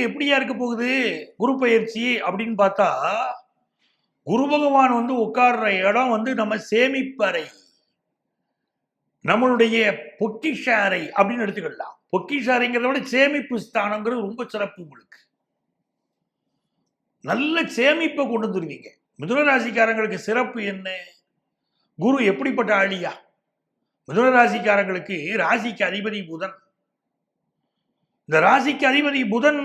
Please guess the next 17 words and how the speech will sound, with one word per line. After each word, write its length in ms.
ஒரு 200
பக்கம், 400
புதன் 360
நாலெட்ஜை 460
கொடுக்குறாரு. 540
குரு 200
இருக்காரு 440
பாருங்க, 320
பேரறிவை 600
கொடுக்குறாரு. 560
அப்படிப்பட்டவரு. 640
அப்படிப்பட்ட 540
குரு 240
உங்களுக்கு 320
யாருன்னு 480
கேட்டீங்கன்னா, 500
ரிஷபராசிக்காரங்களுக்கு 1200